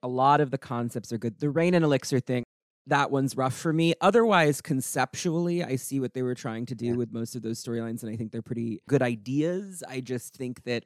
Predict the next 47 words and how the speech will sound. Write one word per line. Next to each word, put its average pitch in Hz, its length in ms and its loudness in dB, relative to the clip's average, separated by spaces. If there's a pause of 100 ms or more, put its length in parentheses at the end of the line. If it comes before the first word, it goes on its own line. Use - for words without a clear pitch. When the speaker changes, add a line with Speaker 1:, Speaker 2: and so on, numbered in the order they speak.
Speaker 1:
on 123 180 -6
the 120 80 -6
page, 151 380 -2
for 139 100 -6
whatever 120 340 -2
reason, 113 680 -4 (280)
it 135 140 0
often 120 280 0
doesn't 107 300 -6
land - 220 -10
for - 140 -10
me. - 260 -14 (100)
Speaker 2:
That's 160 200 -2
fair, 117 160 4
yeah. 101 240 0 (240)
I'm 147 120 6
go-, 170 140 8
I'm 160 120 6
gonna 175 120 8
say 151 140 4
one 139 260 4
thing 139 160 0
about 120 160 0
the 113 80 0
Rain 104 140 0
and 104 80 -2
Elixir 98 320 -4
thing. 95 260 -2 (140)
I 151 80 2
see - 420 2
why 139 300 6
some 135 200 2
people 123 220 0
find 110 280 0
it - 100 -4
completely 104 420 -2
unpalatable, 95 800 -2
and 98 80 -4
I 95 60 -4
wouldn't 98 280 -4
mind 87 240 -4
if 95 100 -8
they 90 120 -6
hadn't 87 200 -6
made 80 200 -8
that 98 140 -4
choice. 143 540 -2